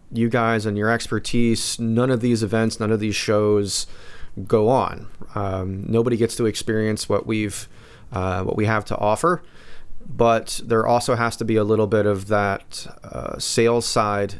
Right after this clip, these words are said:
to things and customer service, whether you're in sales or, uh, or not, right? You still have to deal with people and work with people and, and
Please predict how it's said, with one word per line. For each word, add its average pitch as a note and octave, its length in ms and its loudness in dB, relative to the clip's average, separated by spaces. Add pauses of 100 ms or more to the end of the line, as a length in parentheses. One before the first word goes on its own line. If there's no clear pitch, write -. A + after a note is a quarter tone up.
to A2 160 0
things G#2+ 560 0
and G2+ 500 -2
customer A2 440 -2
service, G#2 520 2
whether G#2 360 2
you're G2+ 520 2 (600)
in C#3 220 2
sales C3 560 2
or, G#2 340 2 (540)
uh, G2 340 2
or G#2 180 0
not, A2+ 680 0
right? G#2+ 240 0
You A#2 60 -4
still A#2 240 2
have A#2+ 160 0
to A2 80 -4
deal A2 280 2
with G#2 420 0 (180)
people G2+ 300 0
and G2 180 -4
work A2 200 2
with G#2+ 200 0
people G#2+ 520 2
and, F#2 240 -2 (100)
and G2+ 400 -6